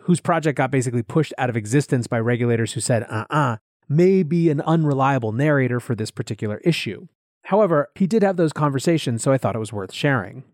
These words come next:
Now, one more slightly more optimistic take going into today's vote from Lorenzo Valecki. He wrote, "This doesn't look like a ban to me. If approved, it basically says proof of work miners have to respect specific emission standards,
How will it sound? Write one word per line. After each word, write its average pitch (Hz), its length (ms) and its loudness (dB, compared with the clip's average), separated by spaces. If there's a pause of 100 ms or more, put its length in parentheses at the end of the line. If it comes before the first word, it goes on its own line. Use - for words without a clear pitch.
(600)
Now, 151 180 2
one 202 340 2
more 247 240 2
slightly 190 340 0
more 131 300 2
optimistic 131 600 -2
take 113 380 -2 (140)
going 131 220 0
into 123 180 -4
today's 113 360 0
vote 123 260 0
from 127 220 0
Lorenzo 104 400 0
Valecki. 101 500 -4 (640)
He 226 200 -2
wrote, 220 320 2
"This 220 140 0
doesn't 302 320 0
look 202 180 0
like 180 140 0
a 143 40 2
ban 127 440 0
to - 140 -10
me. 87 260 -18 (280)
If 151 140 -4
approved, 220 500 0
it 165 120 -2
basically 220 340 0
says 180 240 0
proof 180 240 -2
of 143 100 -8
work 135 200 0
miners 175 380 2
have - 180 -4
to - 80 -6
respect 175 380 -2
specific - 420 -6
emission 170 320 -2
standards, 165 500 0